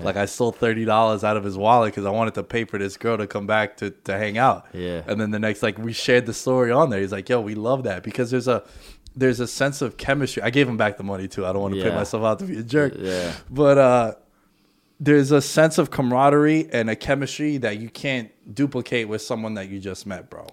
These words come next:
Speaker 2: Absolutely.
Speaker 1: It's very rare.
Speaker 2: Yup.
Speaker 1: And again, it goes back to, like, why I think us two are flowing right now is because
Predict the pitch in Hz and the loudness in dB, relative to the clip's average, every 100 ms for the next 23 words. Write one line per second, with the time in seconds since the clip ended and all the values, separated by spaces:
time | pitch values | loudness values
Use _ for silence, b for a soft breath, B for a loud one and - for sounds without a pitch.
0 | - 90 85 - 90 87 85 78 131 131 | -10 -8 -8 -10 -8 -8 -10 -6 -4 -2
1 | 139 156 160 151 120 143 107 - - 90 | 4 6 6 2 0 0 0 -4 -12 -6
2 | 87 92 - _ - 127 127 156 123 110 | -4 -4 -8 _ -4 -2 4 4 4 2
3 | 135 127 139 135 135 123 110 117 120 123 | 0 2 2 2 2 0 0 0 2 0
4 | 127 110 127 - 127 113 - 107 101 98 | -2 -2 -2 -2 -2 -2 -2 -4 -2 -4
5 | 98 98 98 95 98 95 107 - 104 95 | -4 -4 -4 -4 -4 -8 -10 -6 -4 -6